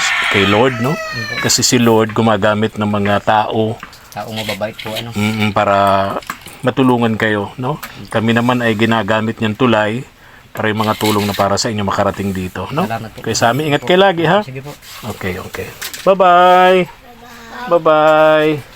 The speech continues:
Speaker 1: Hello, Neng. Ingat kayo dito, ha? Alis na kami, ha? Oo. Ingat kayo lagi.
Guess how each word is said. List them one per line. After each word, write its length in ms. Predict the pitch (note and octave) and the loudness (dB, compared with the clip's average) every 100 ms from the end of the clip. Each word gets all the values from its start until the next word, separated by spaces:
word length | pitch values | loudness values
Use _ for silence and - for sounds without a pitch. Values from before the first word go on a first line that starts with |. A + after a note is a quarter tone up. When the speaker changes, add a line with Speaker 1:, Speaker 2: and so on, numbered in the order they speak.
| - - - - - - - - - - - - - | -20 -20 -20 -20 -20 -20 -20 -20 -20 -16 -14 -14 -4
Speaker 1:
Hello, 240 | D3+ F#3+ A3 | 4 6 6
Neng. 300 | F#3+ F#3 F3+ | 6 6 4
Ingat 160 | F3 | 4
kayo 100 | E3+ | 2
dito, 240 | D3+ D3+ E3 | 4 4 4
ha? 240 | F#3 A3 - - | 2 0 -2 -2
Alis 240 | C#3 - | 0 0
na 80 | C3 | 0
kami, 240 | B2+ D3+ | 2 2
ha? 240 | D#3+ G3 G3+ - - - - - - - - - | 2 0 -2 -10 -18 -18 -18 -18 -18 -18 -18 -2
Oo. 560 | A#2 A2+ A2+ A2+ A#2+ A2+ - - - - - - - - - A2+ | 2 4 4 4 4 0 -6 -18 -20 -20 -20 -20 -20 -20 -10 -4
Ingat 300 | A#2 A#2+ - | -2 0 0
kayo 180 | B2 | 2
lagi. 440 | B2 C3+ C3+ C3+ | 2 2 2 0